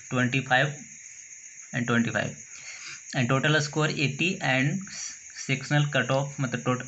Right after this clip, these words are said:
overall cutoff is seventy from Bihar and I get sixty-one and I lags behind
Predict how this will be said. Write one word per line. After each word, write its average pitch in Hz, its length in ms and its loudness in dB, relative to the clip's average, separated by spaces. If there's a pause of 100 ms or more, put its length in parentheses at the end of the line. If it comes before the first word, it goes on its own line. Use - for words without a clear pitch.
overall 139 380 6
cutoff 143 400 2
is 127 240 0
seventy 127 460 4 (840)
from 127 320 4
Bihar 135 400 4
and 123 220 4
I 127 240 4 (140)
get 131 320 2
sixty-one 120 1040 2
and 127 200 2
I 120 200 4
lags 123 360 2
behind 120 340 2